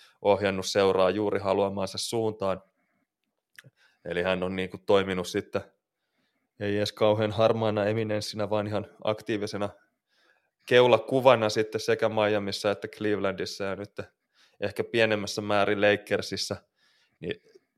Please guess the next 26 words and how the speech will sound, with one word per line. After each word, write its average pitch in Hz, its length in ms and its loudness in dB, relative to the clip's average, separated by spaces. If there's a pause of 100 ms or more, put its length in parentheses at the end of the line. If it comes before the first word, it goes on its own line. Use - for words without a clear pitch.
(100)
pyörittänyt 104 680 6
sitten 104 300 -2
seuran 104 400 4
omistajia 95 680 0
kuin 92 300 -6 (420)
sätkynukkeja. 98 920 0 (1040)
Niin 90 340 -6 (420)
N 104 80 -2
B 101 40 2
A-pelaajat, 101 520 6
jos 98 120 -2
kokoisivat 101 600 4
voimansa, 104 440 4
niin 95 120 -2
varmasti 98 400 0
pystyisivät 92 640 -8
sitten 95 320 -10
niinku 90 400 -12 (460)
vastaaviin 101 580 4
voimannäyttöihin 95 800 2
myös 92 280 -2
sillä 98 260 0
tavalla, 87 500 2
että 90 220 -8
nämä, 87 200 -4
tota, 87 400 -4